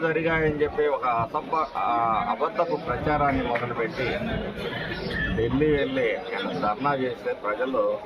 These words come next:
బతిమలాడుకున్నాడు. అడిగి పోయి ప్రతిపక్షాల్లో మరి వేరే నాయకులు రాకపోతే, ఈరోజు ఆయన రెండు సందర్భాల్లో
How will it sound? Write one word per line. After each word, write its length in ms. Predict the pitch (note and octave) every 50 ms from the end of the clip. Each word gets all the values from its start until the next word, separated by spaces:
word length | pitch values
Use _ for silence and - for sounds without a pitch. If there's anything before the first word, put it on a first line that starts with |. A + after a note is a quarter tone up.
| - - - - - F3
బతిమలాడుకున్నాడు. 840 | G#2 - - - E3 E3+ F3 F3 E3 D3+ C#3+ C#3 C#3+ C3+ B2+ A#2+ A2+
అడిగి 200 | G#2+ G#2 G#2 G2
పోయి 200 | G2 G#2+ A2 G#2
ప్రతిపక్షాల్లో 1040 | - - - - G#2 G2+ G#2 G2 - - A#2+ A#2 A#2+ - A#2 A2 G#2 G2+ G#2 G#2 G#2 G2+ - F2 - - - - - -
మరి 180 | F#2 F#2 F#2 F#2 F#2 F2+ F2+ -
వేరే 200 | G2+ G2+ G2 G#2 G2 F#2+
నాయకులు 380 | F#2 F#2+ G#2 G#2 - F#2+ F#2 - F2
రాకపోతే, 460 | F2+ F2+ - - - - - - - - - - - - - - - - - - - - - - - - - - - - - - - - - - - - - - - - - - - - - - - - - - - A#3 F#3+ G#3 F#3 D#3 - - - - - - B2 C3+
ఈరోజు 260 | C#3 D3 E3+ F#3+ F#3+
ఆయన 200 | F#3 F#3 F3+ D3
రెండు 240 | C#3+ D3+ D#3+ E3+ F3
సందర్భాల్లో 1000 | E3+ - E3+ E3 E3+ F3+ F#3 F3 E3 F3+ F3+ F3+ F3+ F3+ F3+ E3 C#3+ C3 C#3 -